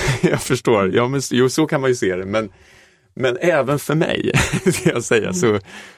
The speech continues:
Speaker 1: så är det väl så att, nej men, skämt åsido, jag tr-, jag tror verkligen att det är en av, eh,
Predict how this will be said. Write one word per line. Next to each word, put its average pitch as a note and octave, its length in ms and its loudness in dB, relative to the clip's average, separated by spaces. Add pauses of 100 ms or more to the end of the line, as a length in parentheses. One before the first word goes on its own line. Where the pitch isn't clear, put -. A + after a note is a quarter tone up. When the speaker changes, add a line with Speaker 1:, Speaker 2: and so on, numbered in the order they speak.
(120)
Speaker 1:
så - 200 0
är G2+ 180 2
det F#2+ 60 0
väl F2+ 160 -2
så F2+ 300 0
att, F#2 280 -4
nej A#2 160 2
men, A#2 240 -2 (640)
skämt A2 240 -2
åsido, F#2+ 300 2
jag G#2+ 180 2
tr-, - 160 -4
jag A#2+ 140 0
tror B2+ 180 0
verkligen G#2 480 0
att F#2 160 -2
det G2 500 0
är F2 60 0 (100)
en F2 380 -2
av, - 540 -4
eh, - 520 -6